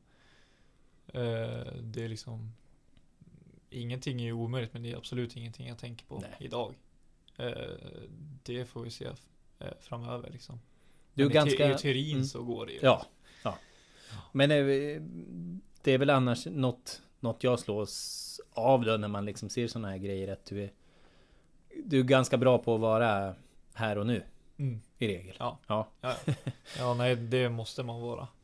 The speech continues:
Speaker 1: Eh, man kan inte tänka för mycket på olika scenarion i framtiden och,
Speaker 2: Mm.
Speaker 1: och vad det ena kan leda till och det andra kan leda till, utan man får
Speaker 2: Mm.
Speaker 1: bara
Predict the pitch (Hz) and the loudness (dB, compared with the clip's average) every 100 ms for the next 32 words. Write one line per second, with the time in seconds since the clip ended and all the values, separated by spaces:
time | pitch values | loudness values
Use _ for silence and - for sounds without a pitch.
0 | _ - 123 120 - - 123 143 _ _ | _ -10 -8 -6 -8 -8 -10 -14 _ _
1 | - - - _ _ _ - 123 123 117 | -20 -20 -20 _ _ _ -8 -6 -6 -8
2 | - 131 117 - 117 127 120 - - - | -8 -6 -6 -6 -8 -4 -6 -6 -12 -10
3 | 120 117 120 117 117 117 - 135 120 117 | -6 -2 0 -2 -6 -10 -12 -6 -4 -4
4 | 120 117 123 117 117 117 117 113 117 123 | -4 -6 -4 -4 -4 -4 -6 -6 -8 -8
5 | 113 110 120 117 113 113 113 104 92 113 | -8 -6 -6 -4 -4 -4 -2 -2 -2 -4
6 | - - _ _ _ - - - 117 113 | -10 -20 _ _ _ -20 -14 -4 -2 0
7 | 113 110 110 113 113 110 110 - 113 113 | 0 -2 -4 -4 -4 -4 -8 -8 -6 -6
8 | 113 - 117 113 113 113 117 117 120 117 | -8 -8 -6 -4 -6 -6 -8 -8 -6 -6
9 | 120 - 123 - - 117 117 113 117 113 | -6 -8 -8 -8 -10 -6 -6 -4 -4 -2
10 | 117 117 117 | -2 -4 -6